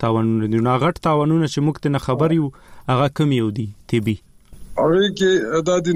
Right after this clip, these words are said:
Speaker 2: نسوارو کې چونکې ایره وي او چونه وي.
Speaker 1: او؟
Speaker 2: کله چې دا خوراک مونږه په خولې کې واچو او چوپو یې،
Speaker 1: مهم.
Speaker 2: نو زموږ په خولو کې چې دا کم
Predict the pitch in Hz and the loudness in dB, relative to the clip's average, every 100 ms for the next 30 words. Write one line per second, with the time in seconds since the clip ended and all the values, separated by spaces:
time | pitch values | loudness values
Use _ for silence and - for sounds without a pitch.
0 | 175 147 175 175 170 160 151 165 151 160 | 2 2 2 2 2 0 0 -2 0 -2
1 | 151 147 170 170 160 131 117 120 120 107 | 2 4 4 2 2 0 -2 0 0 -2
2 | - - 127 117 117 139 - - 175 190 | -10 -10 -2 0 0 -4 -14 -6 0 2
3 | 196 156 170 160 151 151 165 165 160 165 | 0 0 0 0 0 0 0 0 0 0
4 | 160 151 151 - 135 143 147 156 151 147 | 2 0 0 -4 -6 -2 0 0 0 2
5 | 151 156 - 139 147 - 127 117 - 123 | 2 0 0 0 -2 -10 -4 -4 -2 -2
6 | 151 151 120 - - - 131 120 113 131 | 2 2 2 -4 -20 -4 0 2 0 0
7 | 135 160 180 156 135 156 180 - 165 151 | 0 2 2 0 0 2 0 0 -2 0
8 | 143 139 - 160 | 0 0 -2 0